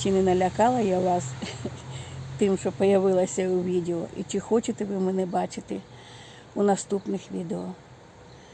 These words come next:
Я буду рада з вами спілкуватися. Отакий у мене сьогоднішній огляд. Отаке моє сьогоднішнє звернення до вас.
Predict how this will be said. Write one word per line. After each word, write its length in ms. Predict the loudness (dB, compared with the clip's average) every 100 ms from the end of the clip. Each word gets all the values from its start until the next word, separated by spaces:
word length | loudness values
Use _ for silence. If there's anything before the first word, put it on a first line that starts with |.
| -14 0
Я 200 | 4 4
буду 260 | 4 4
рада 280 | 4 2 0
з 80 | 0
вами 320 | 0 2 0 -2 -8
спілкуватися. 920 | -2 -2 -2 -2 -4 -4 -8 -10 -12 -16 -18 -18 -18 -18 -20 -20 -20 -20 -18 -16 -16 -16 -16 -16 -14 -14 -14 -14 -14 -14 -14 -14 -6
Отакий 640 | 4 4 4 4 4 4 0 -6 -10 -4
у 60 | 2
мене 320 | 4 4 2
сьогоднішній 840 | 2 2 4 4 2 2 4 4 2
огляд. 400 | 2 4 4 2 -2 -16 -16 -18 -20 -20 -20 -20 -20 -16 -8
Отаке 400 | 0 0 4 4
моє 240 | 6 4
сьогоднішнє 640 | 0 -2 0 0 0 -2 -4
звернення 600 | 0 2 2 0 0 -2
до 200 | -4 -4
вас. 360 | -6 -10 -14